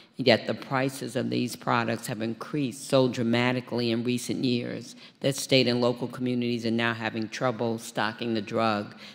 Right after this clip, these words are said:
They are being forced to ration. One of these project, products, excuse me, an auto injector like the EpiPen, now costs four thousand five hundred for a pack of two.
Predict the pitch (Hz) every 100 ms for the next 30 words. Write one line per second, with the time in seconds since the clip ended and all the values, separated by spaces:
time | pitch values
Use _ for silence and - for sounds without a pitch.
0 | - - 151 120 123 117 - 131 120 113
1 | - 123 117 113 110 - - 85 80 -
2 | - - _ _ 147 156 147 151 139 -
3 | 139 127 120 120 117 - - - 143 127
4 | 120 - - - - 131 117 123 117 -
5 | - - 135 131 135 127 127 123 113 117
6 | 113 - 113 110 - - 135 - 123 -
7 | 113 107 110 - - - 131 131 127 127
8 | 123 120 113 - - - 131 123 123 120
9 | 120 120 - 117 120 123 120 113 113 -
10 | 117 120 127 117 - - - - 127 104